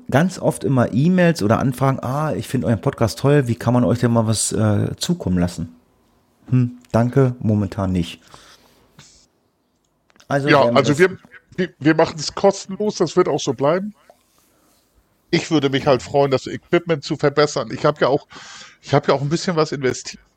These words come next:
Speaker 2: ohne jetzt rumheulen zu. Das ist halt so, das hab ich gerne gemacht und freiwillig. Ähm, vielleicht schaffen wir's ja, dass wir eine Tüte Gummibärchen plus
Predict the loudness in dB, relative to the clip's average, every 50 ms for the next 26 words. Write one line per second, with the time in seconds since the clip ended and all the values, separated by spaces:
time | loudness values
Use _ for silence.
0 | _ _ _ _ _ _ _ _ 2 4 4 6 6 4 4 2 0 -4 -4 -4
1 | -2 0 0 0 -2 -4 -6 -8 -10 -12 _ _ _ _ _ _ _ _ _ _
2 | _ _ _ -4 -4 -4 -2 0 0 0 0 2 2 2 2 2 2 2 4 4
3 | 4 4 2 0 2 2 0 0 -2 -2 2 4 4 4 4 2 0 -2 0 2
4 | 2 0 0 -4 -14 -14 -12 -6 -2 0 0 0 0 -2 -6 -6 -6 -8 -10 -12
5 | _ -20 -20 -20 -20 -18 -18 -18 -18 -20 _ -2 0 2 2 2 2 0 -4 -6
6 | -10 -12 -18 -20 _ -18 -18 -16 -18 -20 -20 _ _ _ -18 -18 -16 -12 -6 0
7 | 2 4 4 4 2 0 -4 -18 _ _ _ -16 -6 0 2 2 2 2 0 0
8 | 0 0 0 0 0 2 4 2 2 0 _ -12 -20 -20 _ _ _ _ _ _
9 | _ 0 0 0 0 0 2 4 4 4 4 2 -2 _ _ -8 -8 -8 -8 -8
10 | -8 -6 -4 -2 -2 0 0 0 0 0 0 0 2 0 0 0 -2 -6 -4 -2
11 | 2 2 2 2 0 -4 -8